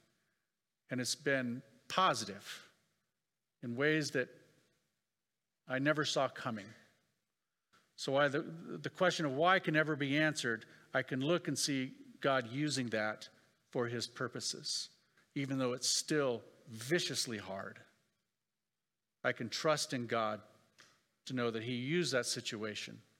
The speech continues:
for better, betterment and his purposes.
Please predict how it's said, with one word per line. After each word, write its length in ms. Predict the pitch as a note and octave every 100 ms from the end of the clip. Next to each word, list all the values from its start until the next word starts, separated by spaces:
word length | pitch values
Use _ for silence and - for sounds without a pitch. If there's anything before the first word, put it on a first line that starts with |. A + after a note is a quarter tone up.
| _ _ _ _ _ _ _ _ _ _
for 140 | - A2
better, 400 | C3 A#2 A2 G#2 - _ _ _ _ _ _ _ _ _ _ _ - - _
betterment 460 | D3+ C#3+ B2+ A#2 -
and 120 | C3
his 180 | A2 A2
purposes. 760 | - A2 - G#2+ - G2+ -